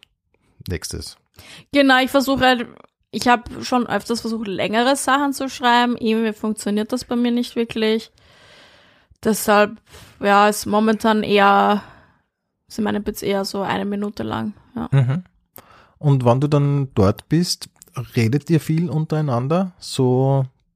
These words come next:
Speaker 1: die Comedians, so, oder kennst du, also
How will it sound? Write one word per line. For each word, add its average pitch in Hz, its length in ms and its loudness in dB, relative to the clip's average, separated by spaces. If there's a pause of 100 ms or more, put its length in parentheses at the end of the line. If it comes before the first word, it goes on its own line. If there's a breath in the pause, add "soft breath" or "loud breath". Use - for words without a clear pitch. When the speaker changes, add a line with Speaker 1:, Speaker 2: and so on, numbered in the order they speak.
(100)
Speaker 1:
die 123 340 4
Comedians, 147 920 -2
so, 135 260 0
oder 127 160 0
kennst - 380 0
du, 143 180 2
also 113 300 0